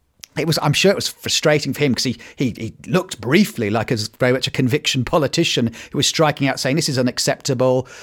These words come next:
You know, Corbyn's out on his ear." And yet within, <laughs> within days, he was half back again. So, uh, it's, no, it's become, it's become very messy. And I don't think it's, it, it's done,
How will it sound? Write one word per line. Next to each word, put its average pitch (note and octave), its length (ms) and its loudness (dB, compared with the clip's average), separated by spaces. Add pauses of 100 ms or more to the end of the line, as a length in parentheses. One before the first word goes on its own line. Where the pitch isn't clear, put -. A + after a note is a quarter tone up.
(160)
You B2+ 100 2
know, C#3+ 60 4 (180)
Corbyn's D3+ 400 4
out D3 180 2
on D#3 60 -2
his C#3+ 140 2
ear." C#3 340 4
And D3 160 2
yet - 160 2
within, D3 400 4
<laughs> - 40 -20
within D#3+ 380 0
days, C3+ 600 0 (200)
he F#3 180 2
was D3 160 0
half D3+ 340 0
back D#3 220 0
again. A#2+ 360 0
So, B2 400 2
uh, B2 120 2 (220)
it's, - 220 -2
no, D3+ 100 4
it's C#3 160 -2
become, D3+ 320 2 (160)
it's D3 120 -6
become D#3+ 180 4
very E3+ 180 6
messy. C#3+ 300 0
And D3 40 4
I D3 40 6
don't E3 200 2
think D#3 120 0
it's, - 180 -6
it, C3 200 -2
it's C#3+ 160 -2
done, C3 400 2